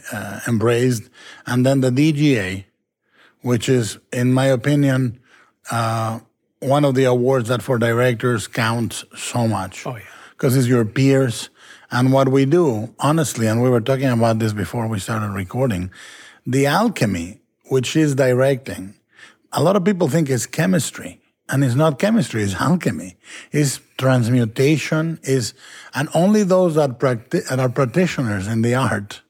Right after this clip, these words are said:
Speaker 1: know what it entitles. And so when you get recognized by D G A or the directing Oscar, is incredibly beautiful. So that, that changes you inside. Then I also think as a person,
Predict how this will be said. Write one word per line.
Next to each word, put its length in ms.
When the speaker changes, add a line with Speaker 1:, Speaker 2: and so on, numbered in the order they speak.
Speaker 1:
know 340
what 320
it 120
entitles. 600
And 180
so 140
when 200
you 100
get 180
recognized 520
by 120
D 200
G 180
A 200
or 280
the 220
directing 580
Oscar, 560
is 240
incredibly 840
beautiful. 640
So 180
that, 320
that 320
changes 640
you 240
inside. 640
Then 360
I 220
also 320
think 640
as 140
a 60
person, 640